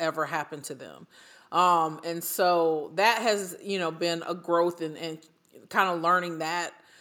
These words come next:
um, skill set on how to manage that. Um,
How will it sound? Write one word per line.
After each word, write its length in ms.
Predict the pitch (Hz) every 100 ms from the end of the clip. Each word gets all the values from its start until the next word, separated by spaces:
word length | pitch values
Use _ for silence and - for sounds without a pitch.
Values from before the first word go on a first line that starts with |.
| _ -
um, 320 | 165 165 156
skill 360 | - - 185 175
set 380 | - 180 170 -
on 120 | 160
how 260 | - 175
to 80 | 175
manage 500 | 165 160 165 165 165 - -
that. 540 | 165 160 160 175 - - -
Um, 640 | 165 160 151 147 143